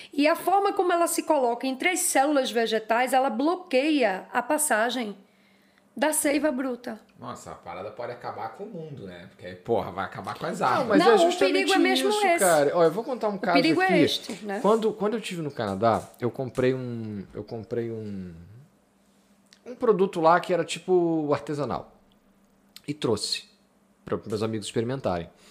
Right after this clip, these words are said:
Speaker 3: E aí, quando chegou, quando eu tava no aero-, era a primeira vez que eu tinha viajado pra fora do país. E aí, quando eu cheguei de volta no Rio,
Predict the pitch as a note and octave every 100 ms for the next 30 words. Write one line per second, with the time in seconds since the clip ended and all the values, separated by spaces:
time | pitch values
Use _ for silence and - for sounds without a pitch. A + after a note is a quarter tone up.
0 | - - - - _ - G3+ G3 A3 C4
1 | C#4+ B3+ - F#3 C#3+ C#3+ F3+ G3 F3 C#3+
2 | C#3 C3 - D3 D3+ D#3+ E3+ G#3 F#3 -
3 | E3+ E3 D3 C3+ C#3 - - - C3+ B2+
4 | D3 A2 E2+ - - - _ - F3 A3
5 | - C4 B3+ G#3 F#3 C3+ A#2+ A2+ G2+ G2+
6 | A2 G#2+ A2 F#2+ G#2 D3 A2+ D#2+